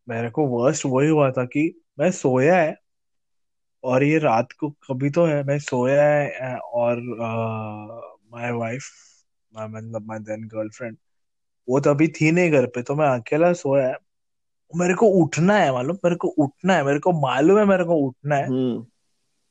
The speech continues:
Speaker 1: और मेरा कुछ हिल ही नहीं रहा है, मालूम, मेरा हिल ही नहीं रहा, मेरे को उठना है, बेंचोद, मेरे को कितना करके उठना है। And this is like I
Speaker 2: हम्म।
Speaker 1: was transitioning out of a dream, ठीक है? कुछ तो सपना था, वो खत्म हुआ, तो मुझे समझा कि अरे बेंचोद, ये तो सपना था,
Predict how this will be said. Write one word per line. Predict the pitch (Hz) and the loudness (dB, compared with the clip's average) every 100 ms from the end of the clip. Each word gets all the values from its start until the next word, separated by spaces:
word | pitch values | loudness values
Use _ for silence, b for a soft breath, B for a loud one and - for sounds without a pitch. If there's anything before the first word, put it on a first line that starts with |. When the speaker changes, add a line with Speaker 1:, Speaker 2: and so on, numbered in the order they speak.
| _ | _
Speaker 1:
और | 151 | -4
मेरा | 165 156 156 | -2 0 -2
कुछ | 165 - 160 - - | 0 0 0 -2 0
हिल | 143 | 2
ही | 143 | 4
नहीं | 175 180 | 4 4
रहा | 165 | 4
है, | 135 | 2
मालूम, | 113 113 135 _ _ _ - | 0 -8 -12 _ _ _ -12
मेरा | 147 | -8
हिल | 135 139 139 | -2 0 2
ही | 160 | 2
नहीं | 175 | 2
रहा, | 175 160 | 2 2
मेरे | 151 151 | -2 -6
को | 175 | -8
उठना | 160 151 - - 180 | -8 -10 -10 -4 -2
है, | 170 | -2
बेंचोद, | 139 127 123 - 127 135 | -4 -14 -20 -18 -18 -14
मेरे | 143 | -12
को | 160 175 _ | -12 -14 _
कितना | - - 180 190 | -20 -10 -6 -6
करके | 190 196 180 | 0 -2 0
उठना | 170 139 139 | 0 0 -4
है। | - 131 | -10 -8
And | 151 139 | -8 -8
this | 127 | -6
is | 160 | -2
like | 170 180 | 0 2
I | |
Speaker 2:
हम्म। | 170 165 | 2 2
Speaker 1:
was | 175 - | 0 -2
transitioning | 147 131 139 - 175 190 240 _ _ _ _ - | -4 -4 -10 -10 -8 -8 -10 _ _ _ _ -6
out | 127 143 | -2 0
of | 160 - | 2 2
a | 165 | 2
dream, | 139 127 104 - _ _ _ _ _ _ | 2 0 -2 -10 _ _ _ _ _ _
ठीक | - 120 | -6 -2
है? | 151 - _ _ | -2 -2 _ _
कुछ | - 131 - | -12 -12 -6
तो | 180 | -4
सपना | - 135 - 170 | -2 -2 0 0
था, | 175 175 | 2 2
वो | 170 | 2
खत्म | 180 - 143 156 190 | 0 -2 0 2 4
हुआ, | 156 107 | 2 0
तो | 101 135 | -4 -4
मुझे | 143 156 | 0 0
समझा | 170 147 143 160 | 0 0 0 0
कि | 160 156 | 0 2
अरे | 131 151 147 | 2 2 0
बेंचोद, | 117 110 107 139 | -2 -6 -10 -14
ये | 131 | -10
तो | 143 | -10
सपना | - 123 - 147 170 | -8 -10 -4 0 0
था, | 139 | 0